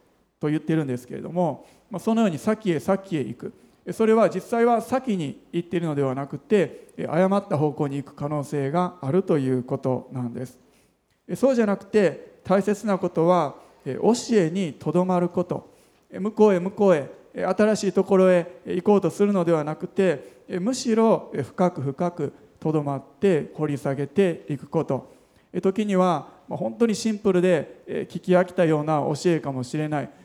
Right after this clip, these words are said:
えー、でも、そこにとどまって、本当にそれを自分が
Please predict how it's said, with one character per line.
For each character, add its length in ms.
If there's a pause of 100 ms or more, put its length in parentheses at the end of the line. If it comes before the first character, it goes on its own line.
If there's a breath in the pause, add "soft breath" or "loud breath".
(140)
え 240
ー、 60
で 80
も、 420 (140)
そ 160
こ 200
に 180
と 140
ど 120
ま 140
っ 60 (120)
て、 140
本 180
当 120
に 80
そ 120
れ 80
を 60
自 180
分 200
が 300